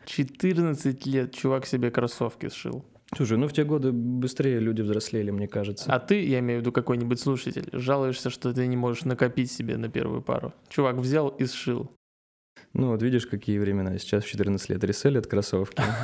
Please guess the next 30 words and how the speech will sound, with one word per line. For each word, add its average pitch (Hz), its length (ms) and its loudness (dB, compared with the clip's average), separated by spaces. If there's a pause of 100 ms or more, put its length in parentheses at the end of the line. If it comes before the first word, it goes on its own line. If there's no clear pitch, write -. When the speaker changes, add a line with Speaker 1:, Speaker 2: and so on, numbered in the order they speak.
(200)
Speaker 2:
<laughs> 156 320 4
Speaker 1:
<laughs> 131 400 2
Speaker 2:
Тогда 110 300 8
их 107 120 2
шили. 95 460 0 (280)
Speaker 1:
Да. 131 200 4
Speaker 2:
Потом 127 320 8
реселили. 110 560 0 (220)
<laughs> 202 80 6 (920)
Speaker 1:
Да, 127 240 2
это 127 120 4
прикольно. 127 580 0 (880)
Speaker 2:
И 113 360 4
вот 120 220 2
он 107 120 4
у 110 40 2
себя 107 240 4
в 101 60 -2
спальне 107 440 4
сшил, 98 360 2
э, 92 440 2
первые 95 720 0
беговые 104 720 0
кроссовки. 113 560 0
И 98 220 2
на 92 140 2
самом 98 320 2
деле 92 200 2
можно 98 300 2
считать, 104 540 0